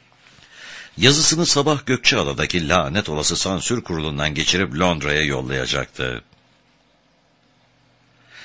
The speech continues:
General Hamilton gece durumu kurmayları ile değerlendirmişti.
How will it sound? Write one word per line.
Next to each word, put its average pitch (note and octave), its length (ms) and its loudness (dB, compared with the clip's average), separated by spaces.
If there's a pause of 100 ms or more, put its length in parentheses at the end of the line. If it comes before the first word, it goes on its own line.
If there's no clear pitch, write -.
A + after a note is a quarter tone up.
(140)
General F3 360 6
Hamilton G2+ 500 0
gece F2+ 300 2
durumu D2+ 300 -4
kurmayları F2+ 540 2
ile E2 260 2
değerlendirmişti. C#2+ 1080 0